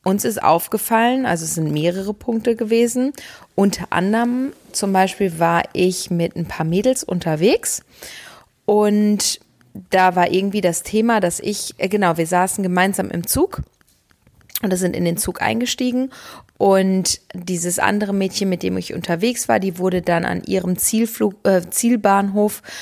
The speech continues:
von ihrem Freund abgeholt und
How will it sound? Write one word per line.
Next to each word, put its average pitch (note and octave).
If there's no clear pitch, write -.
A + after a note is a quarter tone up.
von F#3
ihrem E3+
Freund -
abgeholt C4+
und G3